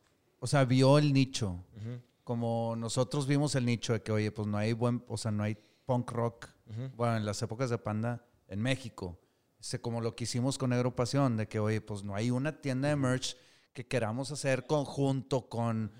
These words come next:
Speaker 2: Ujú.
Speaker 1: podcast y todo el rollo, o sea, como que no hay. Entonces, pues me imagino que tú fuiste así, ¿no? O sea, viste, oye,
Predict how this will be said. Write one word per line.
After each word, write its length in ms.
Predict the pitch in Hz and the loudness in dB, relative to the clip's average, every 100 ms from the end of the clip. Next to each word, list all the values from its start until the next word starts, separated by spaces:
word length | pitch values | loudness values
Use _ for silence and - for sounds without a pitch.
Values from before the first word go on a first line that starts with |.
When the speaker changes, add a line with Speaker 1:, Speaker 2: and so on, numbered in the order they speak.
| 127 | -18
Speaker 2:
Ujú. 100 | 135 _ _ | -20 _ _
Speaker 1:
podcast 480 | - 117 - 147 - | -2 -2 -2 -8 -6
y 40 | 143 | -4
todo 240 | 143 131 | 2 4
el 80 | 139 | 4
rollo, 360 | 139 135 131 | 4 4 2
o 20 | 135 | 0
sea, 160 | 135 | -4
como 180 | - 113 - | -6 -8 -6
que 80 | |
no 320 | 104 107 110 123 | -4 0 2 2
hay. 180 | 120 110 | 2 0
Entonces, 540 | 98 110 131 131 - _ | -4 -6 -4 -4 -6 _
pues 140 | - 117 | -8 -2
me 80 | 120 | 0
imagino 480 | 110 107 123 135 - | 0 0 0 0 -2
que 80 | |
tú 160 | 113 117 | -6 -10
fuiste 440 | 113 - 123 - | -12 -8 -8 -6
así, 220 | 117 143 135 | -6 -2 0
¿no? 140 | 120 | 0
O 60 | 117 | 0
sea, 120 | 120 | 2
viste, 260 | 123 - | 0 0
oye, 400 | 123 120 113 98 | 0 0 0 -4